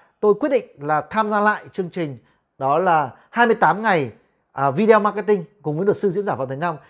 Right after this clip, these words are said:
Thưa bạn, cái chương trình này, à, về, nếu như học để học về mặt kỹ thuật thì tôi không học gì cả. Bởi vì sao? Bởi vì tất cả những cái kiến thức thì tôi đã học ở những trình cao hơn, à, Internet Power System, à, Internet Power System, rồi I B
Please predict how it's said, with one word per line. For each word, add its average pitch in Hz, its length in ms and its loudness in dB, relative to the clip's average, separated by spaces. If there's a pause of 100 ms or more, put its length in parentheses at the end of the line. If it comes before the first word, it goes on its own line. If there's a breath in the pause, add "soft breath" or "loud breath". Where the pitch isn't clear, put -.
(140 soft breath)
Thưa 247 140 6
bạn, 220 200 4
cái 247 140 -8
chương 254 140 -2
trình 208 180 -2
này, 170 240 -2 (260 soft breath)
à, 165 160 -6 (200)
về, 185 200 2
nếu 190 220 4
như 285 200 -4
học - 280 -2
để 165 100 2
học 151 180 -2
về 175 60 0
mặt 175 140 -4
kỹ 247 80 -6
thuật 247 200 0 (120)
thì 180 160 -4
tôi 202 180 -2
không 220 180 0
học 127 160 -10
gì 143 80 -10
cả. 131 220 -4 (100)
Bởi 160 120 0
vì 156 120 0
sao? 196 280 -2 (220 loud breath)
Bởi 151 160 0
vì 156 140 0
tất - 340 -6
cả 139 200 4
những 165 80 -10
cái 233 80 -6
kiến 233 280 -2
thức 330 200 -2
thì 180 80 -2
tôi 202 120 2
đã 214 60 -2
học 175 100 -8
ở 135 60 -4
những 165 120 -8
trình 160 180 -8
cao 185 180 2
hơn, 185 220 0 (140)
à, 156 100 -10
Internet 196 380 0
Power 170 280 4
System, 175 400 -2 (320 loud breath)
à, 143 240 0 (220)
Internet 202 360 0
Power 180 220 2
System, 165 400 -2
rồi 151 180 -4 (140)
I 185 60 0
B 180 60 -4